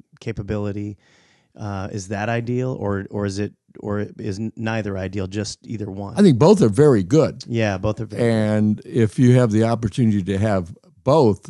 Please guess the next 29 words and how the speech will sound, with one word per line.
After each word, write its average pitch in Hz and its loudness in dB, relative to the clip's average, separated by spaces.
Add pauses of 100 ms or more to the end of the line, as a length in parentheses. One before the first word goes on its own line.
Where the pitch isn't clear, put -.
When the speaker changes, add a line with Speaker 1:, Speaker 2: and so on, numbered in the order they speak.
Speaker 2:
it's - -6
Speaker 1:
Wow, 107 -6
Speaker 2:
just - -4
Speaker 1:
both 107 -4
would - -16
be - -14
great, 123 0
yeah. 196 -6
Speaker 2:
terrific, - -8
because 120 -2
what, 120 -2
just - -8
think, 170 -6
what's - -6
happening 120 -4 (400)
in 110 2
the 95 0
grouped, 143 -2 (920)
Speaker 1:
You're - -10
Speaker 2:
uh, 92 -2
Speaker 1:
getting 104 2
the 95 -6
Speaker 2:
care 120 4
Speaker 1:
socialization. 110 2
Speaker 2:
situation, 98 0 (220)
you 113 4
get 113 0
social, 120 -2 (340)
uh, 90 -6